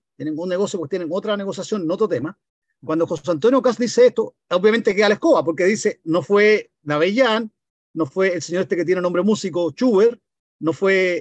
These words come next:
el, no fueron los republicanos, entonces, ¿quién, quién fue?". Y empezaron la, la lista a achicarse, porque todos empezaron a auto, auto decir que no era. Y de hecho, al final del día,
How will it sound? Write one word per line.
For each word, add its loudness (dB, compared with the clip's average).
el, 0
no 0
fueron 4
los 2
republicanos, 0
entonces, -2
¿quién, 0
quién 0
fue?". -2
Y -2
empezaron 2
la, 2
la 0
lista 0
a -2
achicarse, -2
porque 0
todos 2
empezaron -2
a 2
auto, 2
auto -2
decir -4
que -2
no 2
era. 0
Y -4
de 4
hecho, 2
al 0
final 0
del 2
día, 0